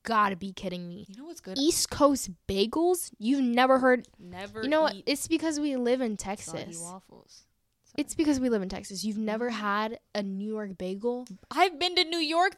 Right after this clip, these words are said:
Speaker 2: though.
Speaker 1: Oh, my God.
Speaker 2: But
Speaker 1: They
Speaker 2: I
Speaker 1: are
Speaker 2: don't,
Speaker 1: delicious.
Speaker 2: bagels
Speaker 1: Like,
Speaker 2: were
Speaker 1: if
Speaker 2: not
Speaker 1: you think a
Speaker 2: remember-
Speaker 1: bagel is
Speaker 2: Mm-hmm.
Speaker 1: good, if you think a bagel is good now,
Speaker 2: Mm-hmm.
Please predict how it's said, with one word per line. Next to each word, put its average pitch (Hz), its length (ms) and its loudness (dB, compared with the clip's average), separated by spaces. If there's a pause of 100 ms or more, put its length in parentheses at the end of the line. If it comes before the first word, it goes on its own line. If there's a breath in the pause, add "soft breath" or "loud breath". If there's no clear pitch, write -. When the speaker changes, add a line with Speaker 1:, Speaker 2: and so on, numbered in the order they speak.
Speaker 2:
though. 330 80 0
Speaker 1:
Oh, 262 420 2
my 180 280 -6
God. 202 440 -2
Speaker 2:
But 294 140 8
Speaker 1:
They 208 80 2
Speaker 2:
I 269 80 8
Speaker 1:
are 240 200 4
Speaker 2:
don't, 196 200 -14
Speaker 1:
delicious. 202 640 -2
Speaker 2:
bagels 294 260 4
Speaker 1:
Like, 302 120 2
Speaker 2:
were 262 80 0
Speaker 1:
if 220 80 0
Speaker 2:
not 208 180 0
Speaker 1:
you 247 180 0
think 269 200 0
a 233 60 4
Speaker 2:
remember- 196 160 0
Speaker 1:
bagel 196 440 0
is 185 220 -4
Speaker 2:
Mm-hmm. 185 120 -6
Speaker 1:
good, 185 400 -2 (440)
if 190 100 -12
you 220 80 -6
think 330 160 -4
a 311 80 6
bagel 185 400 2
is 180 160 -2
good 180 460 -4 (840)
now, 180 600 -2 (260)
Speaker 2:
Mm-hmm. 208 380 -10